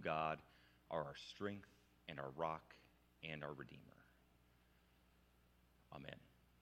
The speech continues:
So as I said at least once, just because you can do something doesn't mean you should do something. For example,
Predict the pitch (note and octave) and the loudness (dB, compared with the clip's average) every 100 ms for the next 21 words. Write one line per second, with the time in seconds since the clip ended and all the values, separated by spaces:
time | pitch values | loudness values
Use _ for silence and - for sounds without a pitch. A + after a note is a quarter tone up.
0 | - - - - - - - - - - | -20 -20 -20 -20 -20 -20 -20 -20 -20 -20
1 | - - - - - - B3 A3+ F#3+ C#4+ | -20 -20 -20 -20 0 10 12 12 12 12
2 | B3 A3+ A#3+ - A#3+ F3 - A3+ - G#3+ | 12 12 10 12 12 12 12 2 4 8
3 | A3+ E3+ F3+ - - C#4+ C#4+ G3+ G3 - | 8 8 4 2 8 10 12 10 8 12
4 | F#3+ E3 F#3 F3+ E3 - - - - C#3 | 12 12 10 10 6 -4 -18 -14 12 12
5 | C#3+ D#3+ C3+ D3 C#3+ C#3 C3+ - - D3+ | 12 12 4 4 6 4 2 0 2 8
6 | C3 G#2+ - F#2 F#2+ F2+ - A2 F2 - | 10 8 4 -4 0 0 2 2 2 0
7 | D2 C#2+ - - - G3+ C#3+ G3 A3 D3+ | -2 -2 -10 0 12 12 12 12 12 12
8 | G2+ | 10